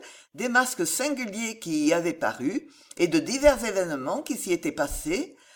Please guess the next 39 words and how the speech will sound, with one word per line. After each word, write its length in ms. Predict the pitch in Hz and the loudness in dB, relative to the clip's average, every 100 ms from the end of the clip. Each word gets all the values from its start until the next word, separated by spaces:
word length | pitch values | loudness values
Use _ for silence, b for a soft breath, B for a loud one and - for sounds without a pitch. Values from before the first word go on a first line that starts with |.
| b b | b b
lorsqu'un 420 | 196 294 - 156 | 4 4 2 0
inconnu 480 | 220 277 208 170 269 | -2 0 0 0 -2
demanda 480 | 294 165 151 147 254 | -4 -2 2 4 4
à 60 | |
parler 320 | - 156 147 170 | 2 0 0 -4
à 120 | 240 | -4
Cécile. 680 | - 135 - 107 98 113 160 _ _ _ _ _ _ b b b b | -4 -6 -4 -4 -4 -6 -12 _ _ _ _ _ _ b b b b
Elle 240 | 151 156 | 2 2
pria 340 | 156 262 294 302 | -2 0 2 4
madame 380 | 214 175 165 139 | 2 2 0 2
Harel 500 | 120 120 127 - 247 | 0 0 -2 -2 -2
de 80 | |
permettre 580 | 175 196 165 - - 269 | 0 2 4 4 2 0
qu'on 140 | 220 185 | 0 -2
le 100 | 175 | -2
fît 240 | 170 - | -6 -6
entrer, 560 | 123 127 139 165 370 - b - | -6 -6 -6 -4 -4 -8 b 2
et 100 | 185 | 2
ne 100 | 277 | 2
fut 240 | - - | -2 0
pas 160 | 185 - | 2 0
peu 320 | - 294 262 | 0 0 0
étonnée 600 | 185 175 143 156 339 392 B B | -2 -2 -2 -2 -2 -6 B B
en 140 | 180 | 0
voyant 380 | 185 277 240 175 | 8 8 8 0
ce 160 | - 135 | -2 0
même 260 | 202 277 | 2 2
vieillard 680 | 233 156 151 135 196 294 - B B - | -2 0 2 4 4 2 -2 B B -2
dont 140 | 180 | 2
les 200 | 170 151 | 2 2
exclamations 720 | - - 277 254 233 - 127 | -4 -2 0 2 -2 -4 -6
singulières 800 | - 247 262 196 156 143 208 302 - B B | -4 -2 -2 -4 0 2 2 2 -4 B B
l'avaient 240 | 180 175 | 6 6
si 240 | 160 - 330 | 4 2 2
fort 220 | 277 220 | 2 -4
frappée 460 | - 185 - 247 | 0 -2 0 -2
chez 160 | 339 202 | 0 -4
monsieur 260 | 160 - 151 | -4 -4 -4
Monckton 680 | 143 143 - 147 226 330 | -2 -2 0 4 4 2